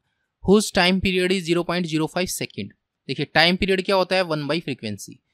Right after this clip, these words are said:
इसका मतलब ये हो गया फ्रीक्वेंसी बराबर होता है वन by time period। तो वन by zero point zero five ये हो जाएगा कितना?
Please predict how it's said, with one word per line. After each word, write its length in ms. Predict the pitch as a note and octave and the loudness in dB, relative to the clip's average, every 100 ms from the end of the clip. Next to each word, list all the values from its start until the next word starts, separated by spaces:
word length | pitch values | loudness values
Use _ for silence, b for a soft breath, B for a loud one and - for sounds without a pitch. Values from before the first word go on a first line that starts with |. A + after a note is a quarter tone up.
| _ _ | _ _
इसका 240 | C3+ - | -10 -4
मतलब 220 | E3 F3+ F3+ | -2 0 2
ये 80 | |
हो 120 | F#3 F3 | 2 4
गया 120 | F#3 | 0
फ्रीक्वेंसी 480 | F3 D#3+ E3+ E3+ F3 | 0 -2 -2 -2 0
बराबर 280 | E3+ E3 | 2 2
होता 180 | E3 D#3+ | 0 0
है 60 | E3 | -2
वन 180 | D#3 C#3+ | -2 -2
by 120 | C#3+ | -4
time 220 | D3+ E3 | -2 -2
period। 340 | F3+ F3 E3+ - _ _ _ | -2 -6 -10 -16 _ _ _
तो 80 | C3+ | -4
वन 260 | C3 F3+ G3 | 2 4 6
by 140 | G3 F#3 | 4 4
zero 220 | F#3+ F#3 | 2 2
point 240 | F#3 F#3 D3 | 0 -2 -2
zero 180 | E3 E3+ | -2 -2
five 340 | - B2 G#2+ _ _ _ _ | -2 -4 -4 _ _ _ _
ये 140 | C3+ F3+ | 2 4
हो 140 | F3+ | 4
जाएगा 280 | E3+ F#3 F#3 | 2 2 0
कितना? 400 | - F#3 F#3 G#2+ | -4 -4 -4 -4